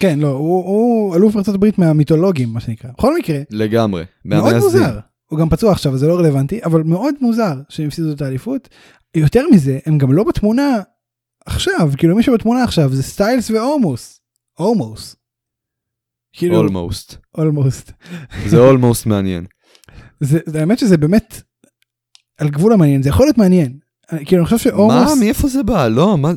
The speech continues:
Speaker 1: עומוס
Speaker 2: זה,
Speaker 1: יכול,
Speaker 2: זה
Speaker 1: עומוס מעניין אותי. אני מאוד סקרן לראות איך הוא יהיה בזירה. הוא חתיכת מפלצת, כן? אני לא ראי-, הוא יותר
Speaker 2: ממתי? ג- לא, רגע, רגע, רגע, סלח לי, אדוני, ממתי אנחנו, אה, מכריזים בצורה כזאת על קרב ברסלמניה?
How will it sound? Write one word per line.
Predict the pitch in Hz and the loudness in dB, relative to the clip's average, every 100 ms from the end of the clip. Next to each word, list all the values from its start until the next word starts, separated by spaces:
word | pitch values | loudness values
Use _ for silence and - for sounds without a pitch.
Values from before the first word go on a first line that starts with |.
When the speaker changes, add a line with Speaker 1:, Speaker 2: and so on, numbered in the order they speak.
| - | -6
Speaker 1:
עומוס | - 247 302 214 | -2 2 4 4
Speaker 2:
זה, | 226 | 2
Speaker 1:
יכול, | 220 214 | 2 2
Speaker 2:
זה | 220 | 2
Speaker 1:
עומוס | 254 294 220 | 2 4 4
מעניין | 180 175 | 4 4
אותי. | 151 135 | 0 -2
אני | 131 160 | 0 2
מאוד | 202 226 | 2 0
סקרן | - 202 170 | -2 -2 0
לראות | 156 147 | 2 0
איך | 143 | 0
הוא | 139 | 0
יהיה | 131 | 0
בזירה. | 120 127 156 254 247 _ _ _ - | -2 -4 -4 -6 -8 _ _ _ -12
הוא | 175 | -4
חתיכת | 170 160 165 | -4 -2 -2
מפלצת, | 160 214 262 - 113 | -2 0 0 -2 -6
כן? | - 180 190 | -8 -6 -4
אני | 131 127 147 156 _ _ _ - | -6 -8 -12 -18 _ _ _ -2
לא | 175 190 | 0 2
ראי-, | 185 175 | 2 4
הוא | 175 | 4
יותר | 135 143 | 6 4
Speaker 2:
ממתי? | 143 | 4
ג- | 180 180 196 160 | 2 2 0 0
לא, | 147 170 190 156 | 2 4 4 2
רגע, | 151 147 139 | 0 0 0
רגע, | 135 135 131 | 0 0 -2
רגע, | 135 120 | -2 -4
סלח | 110 117 113 113 | -6 -6 -8 -6
לי, | 104 | -6
אדוני, | 95 104 113 | -4 -4 -4
ממתי | 98 98 117 127 | -6 -6 -6 -6
אנחנו, | 123 107 - 104 101 90 - _ _ _ _ _ _ _ _ _ 95 | -6 -6 -6 -6 -4 -6 -12 _ _ _ _ _ _ _ _ _ -8
אה, | 101 98 95 87 - _ _ 87 | -6 -6 -8 -10 -16 _ _ -14
מכריזים | 101 98 104 101 123 110 | -12 -10 -8 -6 -6 -6
בצורה | 104 104 117 | -6 -6 -6
כזאת | 120 107 107 101 | -6 -6 -6 -6
על | 95 | -10
קרב | 110 107 110 98 - - | -8 -6 -6 -8 -16 -16
ברסלמניה? | 92 98 110 98 92 98 90 | -8 -6 -6 -8 -6 -8 -8